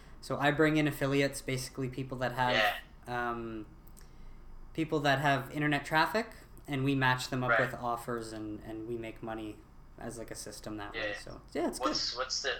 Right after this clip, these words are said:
Speaker 2: what's the niche that you guys are in?
Speaker 1: We've got twenty-seven different niches. So, uh,
Speaker 2: Oh,
Speaker 1: but
Speaker 2: right.
Speaker 1: no, I guess you could say is we're C P A marketing, so cost per action.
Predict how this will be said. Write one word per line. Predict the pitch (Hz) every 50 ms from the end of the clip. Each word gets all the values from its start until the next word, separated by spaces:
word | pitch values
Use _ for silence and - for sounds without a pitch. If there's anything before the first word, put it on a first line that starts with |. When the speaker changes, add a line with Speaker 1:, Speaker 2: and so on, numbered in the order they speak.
| - - - - -
Speaker 2:
what's | 123 127 127 - - -
the | 117 104 104 113
niche | 131 127 - - - -
that | 107 104 117
you | 107 110
guys | 104 104 104 - -
are | -
in? | - - - - - - - - - - - -
Speaker 1:
We've | - 165 208 190
got | 208 220 208 -
twenty-seven | - 208 196 196 185 - - 185 175 180 175 160
different | 160 156 - 147 139 135
niches. | 131 131 - - 117 101 - -
So, | - - - 135 135 135 131 131 - - -
uh, | 147
Speaker 2:
Oh, | 151 147 147 143 147
Speaker 1:
but | 156 135 170 185 185
Speaker 2:
right. | - -
Speaker 1:
no, | 165 170 165 160 151 -
I | 151 156 160
guess | 165 175 175 -
you | 180
could | 175 175
say | - 175 170 165
is | 156 139 139
we're | 147 147 147 143 135 135 135 - -
C | - - - - 196 180
P | - - 175 156
A | 151 143
marketing, | 127 120 123 123 127 123 107 101 101 -
so | - 117
cost | - - - 147 147 - - -
per | - 123 120
action. | 127 143 143 131 - - 214 226 262 254